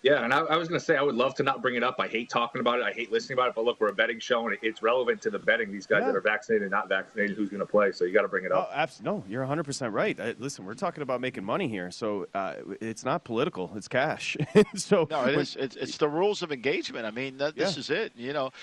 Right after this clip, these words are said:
Speaker 3: And I'm sure no matter how much you try to prepare your team and everybody stays out of contact, uh, you know, I mean, look, it, it, it's hard. I mean, Green Bay's the same thing. I mean, Green Bay's, in the, you know, you gotta be worried all, all the time about that.
Speaker 2: I'll, I'll, I'll start with you here, Will, and then I'll go to Michael on it.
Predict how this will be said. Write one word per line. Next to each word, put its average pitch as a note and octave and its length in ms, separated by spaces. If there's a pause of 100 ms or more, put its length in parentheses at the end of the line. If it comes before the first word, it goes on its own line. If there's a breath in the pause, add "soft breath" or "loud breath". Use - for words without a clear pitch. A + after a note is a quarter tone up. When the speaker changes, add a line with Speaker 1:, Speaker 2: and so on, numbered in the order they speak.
(200 loud breath)
Speaker 3:
And B2+ 100
I'm C#3 120
sure E3+ 260
no D3 120
matter C#3 180
how D#3 160
much E3+ 220
you D#3+ 60
try C#3+ 220
to B2 60
prepare D3 360
your C3 140
team D#3+ 440
and A2 100
everybody B2+ 440
stays B2+ 360
out A#2+ 100
of A2+ 80
contact, D3 560
uh, A2+ 60 (340 loud breath)
you E3 100
know, A#2+ 200
I C3+ 80
mean, C3 260 (140)
look, C#3 240 (240)
it, B2 120
it, C3 200
it's C3 180
hard. E3+ 420
I A#2+ 100
mean, C#3 200
Green C#3 220
Bay's D#3+ 240
the E3+ 80
same F#3 240
thing. A3+ 260 (320)
I C3 40
mean, C#3 120
Green C#3+ 220
Bay's, E3+ 240
in G3+ 60
the, C3 100
you F3+ 80
know, G3+ 60
you B2+ 140
gotta G3+ 180
be C#3 100
worried D3 340
all, E3+ 360
all E3 160
the E3+ 80
time G3 180
about C3 240
that. E2+ 220 (420)
Speaker 2:
I'll, D3 240
I'll, F#3+ 240
I'll G3 80
start B3 300
with F3 160
you G3 160
here, E3 240
Will, C#3 280
and C3+ 80
then C#3+ 80
I'll D3+ 120
go D3 100
to C3+ 80
Michael B2+ 320
on G2 140
it. F2+ 100